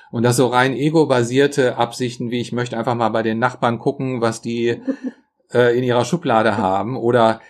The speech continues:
„Ich möchte die Lottozahlen rausfinden“ oder sowas, dass das oftmals, äh, dann, dass die Leute da ganz schnell an Grenzen stoßen. Und, äh, für mich ist das relativ schnell klar gewesen, dass es ein tiefer Selbsterfahrungsprozess sein kann, wenn man ihn richtig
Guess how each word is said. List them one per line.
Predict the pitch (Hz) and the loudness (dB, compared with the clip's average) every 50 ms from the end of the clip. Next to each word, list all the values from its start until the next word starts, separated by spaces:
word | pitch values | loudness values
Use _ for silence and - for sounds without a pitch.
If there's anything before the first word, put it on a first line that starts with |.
| - - | -20 -18
„Ich | - - | -12 -6
möchte | 127 131 127 127 | -2 -2 -2 0
die | 147 131 | 0 0
Lottozahlen | 123 139 135 - 147 147 - 139 120 117 117 113 | 0 0 0 -2 -4 -4 -2 0 0 0 0 0
rausfinden“ | 107 104 104 - - 117 104 95 95 101 104 | 0 0 -2 -2 -4 -4 -4 -4 -4 -6 -8
oder | 107 104 104 | -6 -4 -4
sowas, | 104 101 107 117 123 - | -2 -2 -2 -4 -2 -4
dass | 123 117 113 | -6 -6 -2
das | - 131 127 127 - - - - - | -2 -4 -4 -4 -8 -14 -16 -12 -4
oftmals, | - 131 - - - 135 131 127 127 123 120 - - - _ _ _ _ _ _ _ _ _ _ _ _ _ _ | -4 -2 -2 -2 -4 0 0 2 2 0 -2 -6 -12 -14 _ _ _ _ _ _ _ _ _ _ _ _ _ _
äh, | - 113 117 120 117 | 0 2 2 2 2
dann, | 113 123 127 123 120 113 | 2 2 0 0 0 0
dass | 127 127 123 | -2 -2 0
die | 156 139 | 0 2
Leute | 135 131 135 147 | 2 2 2 2
da | 143 139 | 0 0
ganz | 123 131 131 - | 0 -2 -4 -2
schnell | 147 131 | -4 -4
an | 127 131 | -4 -4
Grenzen | 120 117 127 131 135 127 - 135 123 | -2 -2 -2 -2 -2 -4 -6 -8 -8
stoßen. | - - 104 82 78 76 - - - - _ - _ _ _ _ _ _ _ _ _ _ _ _ _ _ _ _ _ _ | -6 -6 -8 -8 -8 -10 -12 -14 -16 -18 _ -20 _ _ _ _ _ _ _ _ _ _ _ _ _ _ _ _ _ _
Und, | - - 117 120 120 120 117 - - - - _ _ _ _ _ _ | -4 0 0 2 2 0 -2 -6 -10 -16 -18 _ _ _ _ _ _
äh, | - 123 113 113 110 | -8 -4 -4 -4 -4
für | 104 - 143 120 | -4 -2 0 0
mich | 117 135 180 196 196 117 | 2 4 2 2 2 0
ist | 135 131 - 147 | -6 -4 0 0
das | 135 123 - - | -2 -2 -2 -8
relativ | 107 120 139 156 151 147 147 135 117 | -6 -4 -2 -2 -2 -2 -4 -6 -6
schnell | - - 131 123 123 127 | -6 -4 -2 -2 -2 -2
klar | 123 - 131 127 127 135 151 151 | -4 -2 0 2 4 4 4 2
gewesen, | 135 113 110 113 110 110 104 110 113 107 | 2 2 2 2 2 2 2 0 -2 0
dass | 113 117 117 | 0 0 0
es | 135 120 117 | -2 -2 -2
ein | 107 110 110 113 113 | -4 -4 -6 -6 -6
tiefer | - - 170 180 190 185 - 175 160 151 147 147 143 - _ _ - | -6 -4 -2 0 0 0 0 0 0 2 2 0 -2 -4 _ _ -4
Selbsterfahrungsprozess | 101 113 135 151 - - 139 123 123 127 120 107 104 101 95 - - - 98 - - 117 98 98 - | 0 2 2 2 0 -2 -4 -4 0 0 0 0 0 -2 -6 -8 -8 -8 -8 -6 -2 -2 -2 -2 -2
sein | 101 95 90 90 92 87 | -2 -2 -2 -2 -4 -6
kann, | - - 107 90 76 76 78 92 | -8 -6 -6 -6 -6 -8 -10 -8
wenn | 95 110 123 | -6 -4 -2
man | 135 139 139 | -2 -2 -2
ihn | 127 131 127 | -4 -6 -4
richtig | 113 127 139 135 - - 139 135 127 123 - _ | -2 -2 -4 -4 -4 -4 -4 -4 -4 -6 -14 _